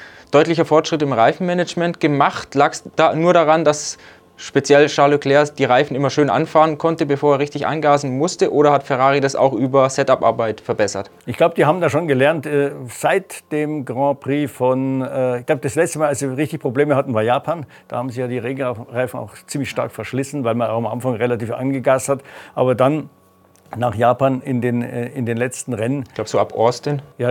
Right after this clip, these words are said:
Speaker 2: ab Austin ist man deutlich besser geworden, Schritt für Schritt. Äh, ma-, man hat, in Austin war es so zweigeteilt. Erster Stint war der Leclerc klasse im, im, im Reifenmanagement. Im zweiten, als er dann sofort gegen Verstappen kämpfen musste, weniger gut. Ich glaube, da hat man unheimlich viel gelernt und es in, in, in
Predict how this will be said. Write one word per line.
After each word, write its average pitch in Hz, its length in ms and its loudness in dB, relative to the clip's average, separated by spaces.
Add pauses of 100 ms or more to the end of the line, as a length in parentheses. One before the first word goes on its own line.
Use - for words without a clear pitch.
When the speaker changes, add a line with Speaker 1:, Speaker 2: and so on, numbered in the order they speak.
Speaker 2:
ab 147 160 -2
Austin 127 480 -4
ist 117 160 -8
man 127 140 -4
deutlich 139 320 -2
besser 147 240 0
geworden, 143 340 2
Schritt 151 240 -4
für 135 80 0
Schritt. 147 360 -4 (320)
Äh, 135 280 4
ma-, 131 240 -2
man 135 220 -2
hat, 151 260 -2 (100)
in 147 140 -4
Austin 165 300 0
war 143 80 6
es - 240 -2
so 139 120 2
zweigeteilt. 170 600 -2
Erster 156 260 -4
Stint 151 260 -6
war 135 120 0
der 127 120 0
Leclerc 120 360 -4
klasse 160 300 -8
im, 160 120 -8
im, 147 220 -10
im 143 140 -6
Reifenmanagement. 139 800 -4 (280)
Im 135 100 -6
zweiten, 135 340 0
als 135 140 -4
er 127 60 -4
dann 131 160 0
sofort 147 480 -2
gegen 127 260 -6
Verstappen 123 380 -6
kämpfen 135 340 -6
musste, 135 400 -4 (140)
weniger 165 300 -2
gut. 160 200 0 (180)
Ich 120 100 -10
glaube, 143 180 2
da 139 60 4
hat 143 100 -2
man 160 100 -4
unheimlich 147 300 0
viel 151 160 -4
gelernt 143 360 2
und 151 120 -6
es - 240 -10 (220)
in, 151 120 -4
in, 143 180 -8 (200)
in 135 340 -2